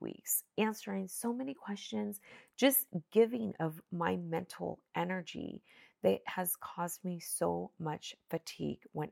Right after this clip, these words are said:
I get home. So that physical energy is being spent, and it is physical energy. You are exuding physical energy from your brain. So if you have one of those jobs where you are just having to make so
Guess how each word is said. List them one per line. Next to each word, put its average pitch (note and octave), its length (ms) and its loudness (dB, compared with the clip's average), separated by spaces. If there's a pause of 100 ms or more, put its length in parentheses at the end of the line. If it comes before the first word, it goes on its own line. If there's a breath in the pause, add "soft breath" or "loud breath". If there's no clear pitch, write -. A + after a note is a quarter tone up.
I C#3+ 160 -8
get - 200 -8 (120)
home. - 240 -10 (560 loud breath)
So G#3 540 8 (240)
that F3+ 180 2 (180)
physical A3+ 540 4
energy F#3 560 -4
is E3 240 -2
being E3+ 400 -2
spent, - 760 0 (120)
and F#3 240 2
it F#3+ 180 -2
is F4 240 0
physical - 460 0
energy. D3+ 500 -4
You G#3+ 380 0
are G#3+ 260 4
exuding E3+ 640 -4
physical F#3 460 -4
energy E3+ 400 -6
from D3+ 500 -6
your E3+ 180 -8
brain. D2+ 360 -4 (400 loud breath)
So - 400 8
if G3+ 180 -4
you A#3 220 0
have A#3 220 -2
one G#3 120 2
of G3 80 0
those F3+ 200 -6
jobs D#3+ 340 0
where D#3+ 80 -4
you D#3+ 180 -4
are D3 80 -4
just D#3 220 -4
having D#3 360 -2
to - 120 -12
make D3 260 -4
so D#3 460 -2